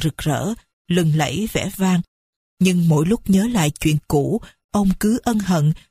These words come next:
tự trách mình và sai người đi dò tìm tông tích cố nhân. Nhưng không sao tìm được. Mãi đến dịp dự tiệc ở nhà người bạn là Đặng Hầu, ông chợt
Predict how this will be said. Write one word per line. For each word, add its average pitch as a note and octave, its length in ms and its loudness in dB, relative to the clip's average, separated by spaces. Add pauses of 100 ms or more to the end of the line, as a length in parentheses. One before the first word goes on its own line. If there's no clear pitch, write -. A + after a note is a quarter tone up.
(100)
tự D#3 220 0
trách - 240 -4
mình D#3 280 4 (280)
và F3 120 2
sai G3 260 -2
người E3 200 4
đi F#3+ 200 2
dò F3 220 0
tìm D3+ 360 0
tông F3+ 260 2
tích - 120 -2 (100)
cố F#3 200 0
nhân. F#3+ 240 4 (640)
Nhưng F3+ 260 2
không G3+ 220 -2
sao G#3+ 300 -2
tìm D3+ 280 0
được. D#3+ 220 0 (580)
Mãi E3 260 2
đến G3+ 260 0
dịp E3+ 260 -2
dự E3 280 2
tiệc E3 300 -2
ở E3+ 100 0
nhà F#3+ 220 2
người D#3+ 180 4
bạn D3 360 0
là D#3+ 200 0
Đặng D3 280 0
Hầu, D3+ 340 0 (500)
ông F3 260 0
chợt D#3+ 180 -2